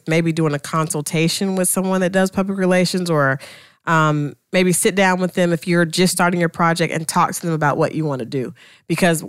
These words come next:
the biggest mistake I see is people go out, they spend money, and they have a photo shoot done, they bring, they bring,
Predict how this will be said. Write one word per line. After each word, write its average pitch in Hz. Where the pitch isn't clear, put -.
the 165
biggest 208
mistake 180
I 170
see 170
is 151
people 175
go 160
out, 147
they 156
spend 185
money, 160
and 143
they 147
have 147
a -
photo 220
shoot 196
done, 175
they 160
bring, 165
they 156
bring, 165